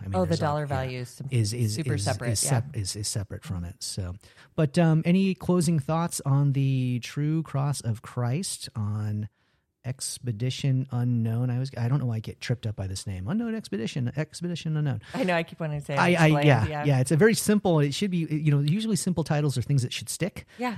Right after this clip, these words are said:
Speaker 1: And, but it's just, it,
Speaker 2: Tripping us
Speaker 1: it,
Speaker 2: up.
Speaker 1: but it's kind of like, it's very specific and it tells you exactly what the show's about, but at the same time, it's so generic where I'm like, "Huh?"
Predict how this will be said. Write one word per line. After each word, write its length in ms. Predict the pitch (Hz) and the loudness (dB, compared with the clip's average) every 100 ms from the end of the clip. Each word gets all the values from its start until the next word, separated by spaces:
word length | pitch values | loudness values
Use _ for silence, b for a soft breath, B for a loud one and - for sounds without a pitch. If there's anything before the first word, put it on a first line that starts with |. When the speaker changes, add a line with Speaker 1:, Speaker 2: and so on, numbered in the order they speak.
| - | 2
Speaker 1:
And, 200 | 147 139 | 4 6
but 100 | 135 | 4
it's 120 | 139 | 2
just, 300 | 165 - - | -2 -4 -4
it, 220 | 131 127 | -2 -2
Speaker 2:
Tripping 240 | 117 143 143 | -4 -8 -6
us 80 | 143 | -4
Speaker 1:
it, 60 | |
Speaker 2:
up. 140 | 143 139 | -2 2
Speaker 1:
but 100 | 147 | 2
it's 220 | 139 - | 0 -2
kind 200 | 165 160 | 2 4
of 100 | 139 | 4
like, 220 | 135 131 | 2 2
it's 160 | 139 - | -2 2
very 180 | 135 | 2
specific 500 | 135 139 - 135 143 | 2 0 2 2 2
and 80 | 135 | 0
it 80 | 120 | 0
tells 220 | 135 123 | 0 2
you 80 | 117 | 0
exactly 380 | 110 120 117 127 | 0 -2 0 0
what 120 | 117 | -2
the 40 | 117 | -2
show's 280 | - 127 | -2 0
about, 280 | 131 139 143 | 2 2 0
but 60 | 131 | -2
at 60 | |
the 60 | 113 | -4
same 180 | - 131 | 0 0
time, 180 | 131 117 | 0 -2
it's 120 | 98 | 0
so 120 | 127 | 0
generic 440 | 120 120 117 143 117 | 2 2 2 0 -2
where 100 | 101 | -4
I'm 80 | |
like, 300 | 104 101 98 b b b b - | -4 -6 -8 b b b b 4
"Huh?" 200 | 214 | 6